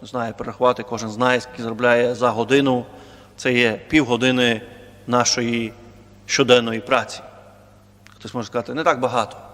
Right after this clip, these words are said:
Але Ісус говорить, навіть вони, ці горобці, не забуті у Бога, тим більше кожен з нас,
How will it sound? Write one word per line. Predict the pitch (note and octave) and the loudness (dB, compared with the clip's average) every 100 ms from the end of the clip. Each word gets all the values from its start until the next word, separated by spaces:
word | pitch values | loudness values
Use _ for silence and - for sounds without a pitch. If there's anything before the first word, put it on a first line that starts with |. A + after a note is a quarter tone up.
| - - - - - - - - - - - - | -20 -20 -20 -20 -20 -20 -20 -20 -20 -20 -20 -10
Але | - B2 C3 C3 B2 - - | 0 4 6 4 2 -8 -20
Ісус | - A#2 | -18 -12
говорить, | A#2+ B2+ C3 B2+ - - - - _ - | -2 0 0 -4 -16 -20 -20 -20 _ -2
навіть | C3+ D3+ D3+ - | 0 2 -2 -6
вони, | D3 D#3+ D#3+ G#2 - - | -6 -4 -6 -8 -14 -20
ці | A#2 | -16
горобці, | A2 A2+ - C#3 C#3+ C3+ - - _ _ | -14 -14 -6 0 0 -2 -8 -20 _ _
не | B2 E3+ | -2 0
забуті | E3+ C#3+ E3+ G3 D#3+ | 2 0 0 -2 -2
у | C3 | 0
Бога, | E3 D3+ - - - - - - - - - | 2 2 0 -14 -18 -20 -20 -20 -20 -20 -16
тим | A#2 | -4
більше | C3 C3+ C3+ | -2 -2 -4
кожен | C#3+ C3+ | -6 -8
з | B2+ | -4
нас, | C3+ G2+ - - | -4 -4 -6 -14